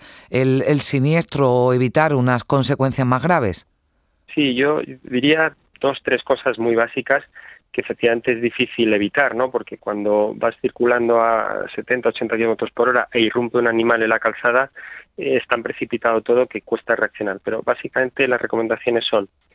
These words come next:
Speaker 2: primero, no dar volantazos. En la medida de lo posible, mantener recta la dirección del vehículo, porque si, como no sabemos cómo va a reaccionar el animal ni hacia dónde va a salir, si,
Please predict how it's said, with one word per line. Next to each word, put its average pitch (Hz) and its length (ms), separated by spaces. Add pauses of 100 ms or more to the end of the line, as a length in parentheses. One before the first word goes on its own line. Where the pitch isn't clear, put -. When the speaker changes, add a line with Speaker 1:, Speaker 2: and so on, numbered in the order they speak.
(180)
Speaker 2:
primero, 113 380
no 120 180
dar 131 160
volantazos. 104 720
En 107 80
la 104 80
medida 113 200
de 120 60
lo 123 80
posible, 131 500 (640)
mantener 120 720
recta 107 600 (420)
la 113 60
dirección 110 540
del 107 160
vehículo, 143 440
porque 113 300 (100)
si, 113 200
como 113 240
no 139 80
sabemos 151 320
cómo 135 160
va 123 80
a - 20
reaccionar 120 460
el 113 40
animal 113 380
ni 110 100
hacia 113 200
dónde 120 160
va 123 80
a - 80
salir, 113 280 (460)
si, 117 240